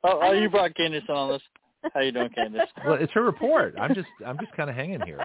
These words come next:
Speaker 3: So, you know, she gets an hour a week.
Speaker 2: I, uh, I, I always like the challenge when people say, "Oh, you can't do it," you know, but I'm also a dream chaser too.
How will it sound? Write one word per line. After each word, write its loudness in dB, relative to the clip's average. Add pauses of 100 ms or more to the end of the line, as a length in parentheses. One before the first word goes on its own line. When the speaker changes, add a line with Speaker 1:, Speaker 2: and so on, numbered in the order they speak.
Speaker 3:
So, -6
you -10
know, -10 (840)
she -4
gets -2
an 0
hour 2
a 0
week. -4
Speaker 2:
I, -2 (600)
uh, -2 (460)
I, -2 (140)
I 2
always 0
like -4
the -20
challenge -6
when -12
people -8
say, 2
"Oh, 6
you -4
can't -6
do -2
it," 0
you -12
know, -8
but 0
I'm -4
also -4
a -2
dream -12
chaser -8
too. -6